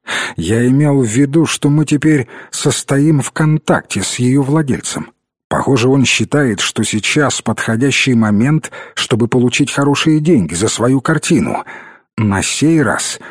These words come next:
мои нью-йоркские коллеги опередили вас». «Что ж, дай им бог. Я подумал, что мы с вами могли бы отметить это событие».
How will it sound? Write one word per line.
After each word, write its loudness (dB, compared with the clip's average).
мои 2
нью-йоркские 2
коллеги 2
опередили 2
вас». -2
«Что -2
ж, -4
дай 2
им 6
бог. -4
Я -2
подумал, 0
что -6
мы -2
с -4
вами 2
могли -2
бы 0
отметить -2
это -4
событие». -2